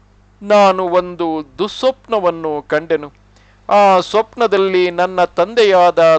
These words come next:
ದಶರಥರಾಯನು ಕಪ್ಪಾದ ಶರೀರವುಳ್ಳವನಾಗಿ ತಲೆಯನ್ನು ಕೆದರಿಕೊಂಡು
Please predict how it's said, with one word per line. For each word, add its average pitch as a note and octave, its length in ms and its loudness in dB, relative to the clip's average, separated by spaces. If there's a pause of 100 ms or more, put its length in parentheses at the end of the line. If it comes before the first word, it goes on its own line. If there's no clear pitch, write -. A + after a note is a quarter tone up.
ದಶರಥರಾಯನು E3+ 960 0 (460)
ಕಪ್ಪಾದ A3+ 680 4
ಶರೀರವುಳ್ಳವನಾಗಿ F#3 1400 0
ತಲೆಯನ್ನು F3+ 800 -2
ಕೆದರಿಕೊಂಡು F3 760 -4